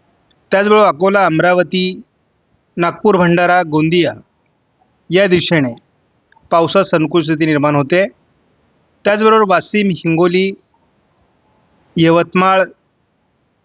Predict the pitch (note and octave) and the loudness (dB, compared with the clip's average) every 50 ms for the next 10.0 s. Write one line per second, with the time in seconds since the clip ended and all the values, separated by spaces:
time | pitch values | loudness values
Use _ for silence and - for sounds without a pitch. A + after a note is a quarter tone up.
0 | _ - E3+ E3 E3 E3 D#3 E3 E3+ C#3 - - _ _ _ _ _ _ _ _ | _ -4 -2 -2 0 0 0 0 0 -2 -4 -8 _ _ _ _ _ _ _ _
1 | _ _ _ _ _ _ _ - F#3+ E3+ F3 F3+ F#3 F#3 F#3+ F3+ D3+ B2+ A#2 A#2 | _ _ _ _ _ _ _ -2 -2 0 0 0 -2 -2 0 -2 -2 -2 -4 -8
2 | - _ _ _ _ _ _ _ _ _ _ _ E3+ D#3+ - - G#3+ G#3 - F#3 | -14 _ _ _ _ _ _ _ _ _ _ _ -8 -6 -2 -2 -2 0 0 0
3 | E3 D3 - F3+ F3 E3+ D#3+ D#3 D#3+ D#3+ D#3+ D#3 C#3 D#3 D3 C#3+ C3 A#2+ C3 B2+ | -2 0 0 0 2 2 2 2 0 0 0 0 0 0 -2 -2 -2 -2 -4 -2
4 | B2 B2 A2 - - - _ _ _ _ _ _ _ _ _ _ _ _ _ _ | -2 -2 -4 -6 -8 -16 _ _ _ _ _ _ _ _ _ _ _ _ _ _
5 | _ _ _ _ _ _ - G3 F#3+ G3 G3 G#3+ F#3+ F3+ F#3+ - - - - G3 | _ _ _ _ _ _ -4 -4 -2 0 0 0 2 0 -2 -2 -2 -4 -2 0
6 | G3 F#3 F3+ F3 F3+ F#3 F3 - - - - F#3+ F#3 F#3 F#3+ - - F3 D3 E3+ | 2 2 2 2 0 0 -2 -4 -8 -2 0 2 2 2 0 -2 -6 -4 -4 -4
7 | D#3 - - - F3+ F3+ E3 E3 E3+ D#3+ E3 - F3+ F3 F3 F3+ F3 - - _ | -4 -2 -4 -2 -2 -2 0 0 -2 -2 0 0 0 2 2 0 -2 -8 -12 _
8 | _ _ _ _ _ _ _ _ _ _ _ _ _ _ _ _ _ _ _ _ | _ _ _ _ _ _ _ _ _ _ _ _ _ _ _ _ _ _ _ _
9 | _ - D#3 D#3+ D3 F3 F3 F3 F3 E3 E3 E3+ E3 - - - - F3+ F3 E3+ | _ -2 -2 0 2 2 2 2 2 2 0 -2 -2 -4 -8 -4 -2 0 0 0